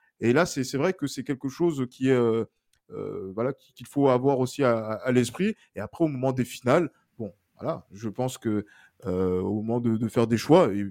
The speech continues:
Ferguson a fait pas mal de choix qui ont été douloureux pour certains de ses joueurs et dans lesquels il y a eu pas mal de disputes,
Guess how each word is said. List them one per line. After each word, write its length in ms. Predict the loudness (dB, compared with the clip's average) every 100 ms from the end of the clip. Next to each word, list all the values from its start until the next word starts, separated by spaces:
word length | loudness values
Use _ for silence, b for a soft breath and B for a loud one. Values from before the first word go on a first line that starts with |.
| -8
Ferguson 480 | -6 -6 4 4 6
a 80 | 2
fait 180 | 0
pas 220 | 2 6 6
mal 240 | 6 4
de 100 | 2
choix 240 | 4 2
qui 120 | 2 2
ont 100 | 0
été 240 | 2 0
douloureux 560 | 0 0 0 4 4 4
pour 160 | -4
certains 300 | -6 -6 -4
de 100 | -4
ses 160 | 0 0
joueurs 440 | 2 2 2 0
et 100 | -2
dans 140 | -2 -2
lesquels 260 | 0 0
il 40 | 2
y 40 |
a 40 |
eu 60 | 2
pas 120 | 2
mal 160 | 0 0
de 100 | 0
disputes, 460 | -4 -6 -2 -2